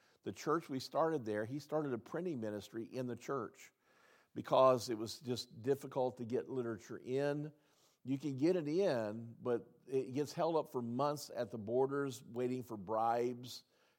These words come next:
And, uh, you know, they'll just, they'll just lock it up somewhere and wait for you to come bribe 'em. And if you won't bribe 'em, it just sits there. And so we started a printing ministry there.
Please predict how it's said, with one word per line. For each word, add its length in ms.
And, 300
uh, 120
you 140
know, 100
they'll 200
just, 340
they'll 140
just 200
lock 280
it 60
up 140
somewhere 380
and 100
wait 180
for 100
you 60
to 60
come 220
bribe 360
'em. 160
And 80
if 100
you 100
won't 180
bribe 300
'em, 140
it 100
just 180
sits 240
there. 260
And 100
so 140
we 160
started 320
a 40
printing 340
ministry 460
there. 300